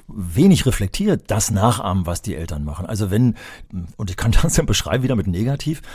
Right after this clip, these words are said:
wenn meine Mutter die Zigarette in die Hand genommen hat, weiß ich, dass sie als Kleinkind, also das muss schon so sein, dass ich das schon in Erinnerung habe, aber plötzlich mit der Schokoladenzigarette rumgelaufen bin. Also dieses Nachahmen, auch im negativen Sinne, findet im Elternhaus natürlich besonders statt.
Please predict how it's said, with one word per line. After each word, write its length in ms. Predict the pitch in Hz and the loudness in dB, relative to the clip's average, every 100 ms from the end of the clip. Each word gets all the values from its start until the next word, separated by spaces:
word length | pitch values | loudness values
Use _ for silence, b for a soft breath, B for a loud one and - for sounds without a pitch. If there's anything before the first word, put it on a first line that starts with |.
| B B | B B
wenn 180 | 107 110 | 2 4
meine 220 | 107 113 | 6 8
Mutter 240 | 107 147 | 6 6
die 120 | 123 113 | 4 4
Zigarette 460 | 123 101 95 113 | 2 2 2 0
in 60 | 127 | 2
die 100 | 110 | 2
Hand 140 | 131 | 2
genommen 520 | 139 131 139 139 135 | 0 -2 -2 -2 0
hat, 160 | 143 90 | 0 -2
weiß 260 | 80 117 160 | -2 0 0
ich, 60 | |
dass 140 | 120 101 | 0 -2
sie 140 | - | -4
als 120 | - | -6
Kleinkind, 540 | - 82 117 147 175 - | -4 2 2 2 0 0
also 140 | 90 | -2
das 100 | 85 | -2
muss 140 | 98 | -2
schon 160 | - 85 | 0 -2
so 160 | 92 101 | 0 0
sein, 120 | 95 | 0
dass 120 | 90 | 0
ich 40 | |
das 280 | 92 87 110 | -2 -6 -8
schon 160 | - 95 | -4 -2
in 100 | 87 | 0
Erinnerung 320 | 82 160 120 | -2 -4 -4
habe, 220 | - 101 | -4 -4
aber 140 | 107 107 | -4 -4
plötzlich 300 | 101 110 110 | -4 -2 -2
mit 140 | 123 | 0
der 160 | 127 120 B B B | 0 -2 B B B
Schokoladenzigarette 760 | - - 147 214 110 104 90 90 | 0 2 4 4 4 4 2 0
rumgelaufen 500 | 80 85 71 76 80 | 0 0 -2 -4 -6
bin. 160 | 73 73 | -6 -6
Also 260 | 101 90 | -4 -4
dieses 320 | 185 110 85 - | -2 -4 -2 0
Nachahmen, 680 | 120 220 - - 78 76 | 2 2 0 -6 -4 -4
auch 140 | - - | -4 0
im 60 | |
negativen 500 | 190 143 110 - 85 | 2 2 0 -2 -4
Sinne, 220 | 85 101 117 | -2 0 0
findet 280 | - 110 | 0 2
im 100 | 92 | 2
Elternhaus 340 | 85 120 110 110 | 2 0 0 0
natürlich 220 | 95 95 | -2 -2
besonders 380 | - 82 127 139 | -4 -2 -2 -2
statt. 240 | - 139 | -4 -6